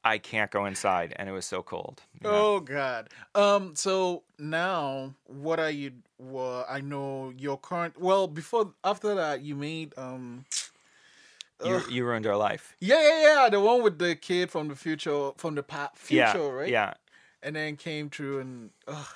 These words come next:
Speaker 2: How did that idea come about?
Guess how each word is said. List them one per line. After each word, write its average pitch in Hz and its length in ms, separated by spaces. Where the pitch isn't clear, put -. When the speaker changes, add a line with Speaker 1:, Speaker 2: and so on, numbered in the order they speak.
Speaker 2:
How 214 220
did 143 480
that 139 320
idea 135 180
come 135 200
about? 107 420